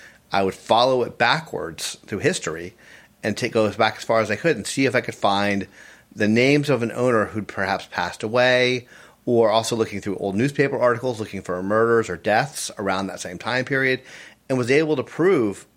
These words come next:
a lot of the stuff that I was coming across and disprove a lot of the stuff I was coming across. From there, that's where the, sort of the tour was born. I was planning to start that Halloween, but unfortunately, nine eleven happened.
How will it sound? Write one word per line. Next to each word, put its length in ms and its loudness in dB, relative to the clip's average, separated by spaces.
a 100 -2
lot 320 2
of 80 -2
the 100 -8
stuff 280 -2
that 100 0
I 100 4
was 140 -2
coming 180 0
across 300 2
and 100 0
disprove 380 -2
a 40 -4
lot 180 -2
of 40 -8
the 60 -12
stuff 180 -10
I 40 -6
was 120 -12
coming 300 -12
across. 480 -16
From 240 -4
there, 640 4
that's 280 -2
where 140 0
the, 60 -6
sort 140 -2
of 60 -2
the 60 -4
tour 240 0
was 140 2
born. 280 -2
I 120 0
was 120 -2
planning 380 2
to 80 -8
start 320 2
that 260 0
Halloween, 800 0
but 100 2
unfortunately, 640 0
nine 180 2
eleven 320 2
happened. 500 -4